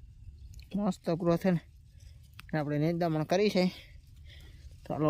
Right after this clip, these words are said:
હવે આપણે નેદવા માંડી. વાઈ ગયા છે અઢી. દવા બ-, બપોરમાં લ-, ઓલા ખેતરમાં છાંટી લીધી.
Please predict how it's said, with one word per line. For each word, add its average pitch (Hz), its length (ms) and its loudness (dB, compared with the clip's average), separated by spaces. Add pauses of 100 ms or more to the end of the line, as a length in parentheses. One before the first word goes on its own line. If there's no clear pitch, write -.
હવે 147 140 4
આપણે 143 320 2
નેદવા 160 320 4
માંડી. 160 260 2
વાઈ 143 180 2
ગયા 143 160 0
છે 151 140 6
અઢી. 175 260 6 (140)
દવા 156 300 4
બ-, 160 140 -2 (120)
બપોરમાં 156 500 0
લ-, 151 200 0
ઓલા 160 220 4
ખેતરમાં 160 400 2
છાંટી 175 240 4
લીધી. 180 320 4